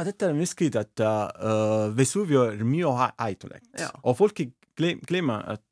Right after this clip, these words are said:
Speaker 1: Vesúvíu er að setja skrímsli á bakkina
Speaker 2: Já,
Speaker 1: og
Speaker 2: einmitt.
Speaker 1: borg
Speaker 2: Já.
Speaker 1: og kannski á morgun og kannski eftir. Og Vesúvíu er alltaf, uh, eftir nokkra ár, uh, gera eitthvað.
Speaker 2: Já.
Speaker 1: Núna er mjög lengi pás,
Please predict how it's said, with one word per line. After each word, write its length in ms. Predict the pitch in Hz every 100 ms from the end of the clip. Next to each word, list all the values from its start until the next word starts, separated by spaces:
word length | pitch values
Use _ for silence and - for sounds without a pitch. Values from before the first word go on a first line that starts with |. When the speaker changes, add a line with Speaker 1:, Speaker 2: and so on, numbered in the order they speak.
| _
Speaker 1:
Vesúvíu 400 | 117 110 143 131 113
er 80 |
að 60 | 110
setja 220 | 156 -
skrímsli 520 | - - 165 175 175 160
á 160 | 151 135
bakkina 480 | 120 160 175 170 170
Speaker 2:
Já, 120 | 170
Speaker 1:
og 200 | 123 131
Speaker 2:
einmitt. 240 | 131 127 123
Speaker 1:
borg 340 | 160 180 - - -
Speaker 2:
Já. 80 | 220
Speaker 1:
og 400 | 127 127 127 -
kannski 280 | 165 170 -
á 60 | 139
morgun 500 | 147 156 147 160 160
og 300 | 135 131 127
kannski 320 | 135 - 135
eftir. 300 | - - 123 - -
Og 260 | - 135 131
Vesúvíu 360 | - 135 196 156
er 80 | -
alltaf, 520 | 185 185 - 135 113
uh, 320 | 110 117 117
eftir 560 | 120 - - 117 110 110
nokkra 340 | 113 135 135
ár, 320 | 123 131 98 92 - _
uh, 320 | - 113 104 104
gera 260 | 117 113
eitthvað. 300 | 101 - 87 -
Speaker 2:
Já. 100 | 165 - _
Speaker 1:
Núna 240 | 156 190 156
er 60 |
mjög 480 | 135 151 214 233 151
lengi 340 | 147 131 120 107
pás, 560 | 165 - - - -